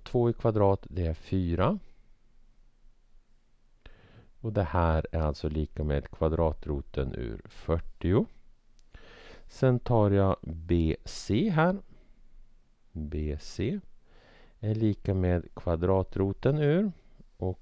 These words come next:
vad har vi för koordinat där? Åtta. Åtta minus tio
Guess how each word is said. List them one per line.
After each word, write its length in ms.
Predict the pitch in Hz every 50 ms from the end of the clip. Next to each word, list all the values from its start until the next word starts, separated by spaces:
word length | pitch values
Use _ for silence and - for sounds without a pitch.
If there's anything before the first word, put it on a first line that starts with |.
| -
vad 140 | - 92 85
har 200 | 80 85 85 82
vi 140 | 78 82 80
för 460 | - - - - 82 80 78 78 - - - - - -
koordinat 440 | - 87 85 82 85 82 82 -
där? 240 | - 85 87 98 - - -
Åtta. 480 | 104 110 - - - - - - 208 196 - - - - - _ - - - - - - - - _ _ _ _ _
Åtta 540 | - 92 98 - - - - - 92 90 85 - -
minus 760 | - 87 85 82 80 78 78 76 78 76 73 - - - - - -
tio 540 | - - 87 80 78 76 78 87 131 196